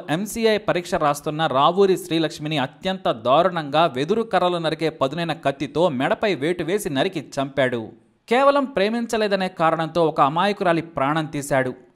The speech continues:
ఆడపిల్లలు ఎవడొచ్చి "I love you" చెబితే వాడికి భయపడి ప్రేమించాలా అంటూ జనం ఆగ్రహం వ్యక్తం చేశారు.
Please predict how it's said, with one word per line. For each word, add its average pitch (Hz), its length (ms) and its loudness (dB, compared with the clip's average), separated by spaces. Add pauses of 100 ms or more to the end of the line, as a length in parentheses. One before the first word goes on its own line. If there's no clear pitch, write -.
ఆడపిల్లలు 226 680 2
ఎవడొచ్చి 202 760 0
"I 202 40 0
love 202 160 0
you" 202 80 -2
చెబితే 185 340 -6
వాడికి 165 360 0
భయపడి 170 420 -2
ప్రేమించాలా 165 800 -2
అంటూ 156 240 -4
జనం 160 400 -4
ఆగ్రహం 143 360 -4
వ్యక్తం 135 340 -6
చేశారు. 127 580 -6